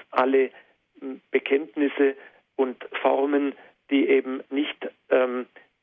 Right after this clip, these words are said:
äh, den sakramentalen Charakter von, von d-, der Beichte tragen, aber uns auch, ähm, äh, wieder näher bringen zu Gott und auch wieder ihm, äh, näher stellen.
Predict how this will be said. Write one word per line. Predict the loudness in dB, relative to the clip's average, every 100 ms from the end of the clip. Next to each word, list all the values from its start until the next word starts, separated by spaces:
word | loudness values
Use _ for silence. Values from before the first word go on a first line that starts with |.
| -2
äh, | 0 0
den | -2 -2
sakramentalen | -2 0 0 -2 0 0 0
Charakter | -2 -2 0 0 -2
von, | -2 -4 -6 -14 _ -10
von | -4 -2
d-, | -4 -8 -6 0
der | 0
Beichte | 2 0 0 -2
tragen, | -4 -4 -2 0 0 -2 -6 -16 -2
aber | 0 2 0
uns | -2 -4 -4
auch, | 0 2 0 -2 -8 -12 _ _ -2
ähm, | -2 -2 -6 -10 _ _ _ _
äh, | -4 -4
wieder | 0 0 0
näher | 0 0 0
bringen | 0 -2 0 -2 -2
zu | 0
Gott | 0 0 -6 -20 _
und | -4 0
auch | 0 0 -4 -12
wieder | -6 -4
ihm, | -4 -4 -2 -4 -8 _ _ 0
äh, | 0 0
näher | -2 2 2 0
stellen. | -4 -8 -8 -14